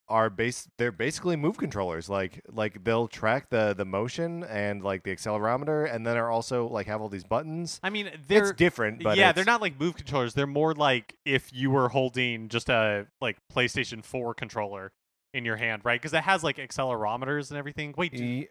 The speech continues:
Speaker 2: do the P S four controllers have that, or is that six-axis stuff only
Speaker 1: That six-axis
Speaker 2: for the
Speaker 1: stuff is in,
Speaker 2: P S three?
Speaker 1: is in the past, yeah.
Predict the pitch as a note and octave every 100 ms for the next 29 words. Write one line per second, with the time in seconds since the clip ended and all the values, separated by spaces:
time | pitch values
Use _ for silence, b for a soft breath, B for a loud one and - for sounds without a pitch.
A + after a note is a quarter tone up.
0 | - G#3 A3+ B3 A#3 B3+ A#3+ G#3+ B3 A#3+
1 | A#3+ A3+ A#3+ A3 D3+ D3 C3 C#3+ - C#3
2 | - B2+ - A#2+ - B2 A2+ - B2 A#2+
3 | A#2 G#2 A#2 A2+ C#3+ - B2 C3 A#2 B2+
4 | A2 G2+ A2+ G2+ G#2 G2 F#2+ G#2+ G#2+ D2+
5 | - G#2+ G2 D2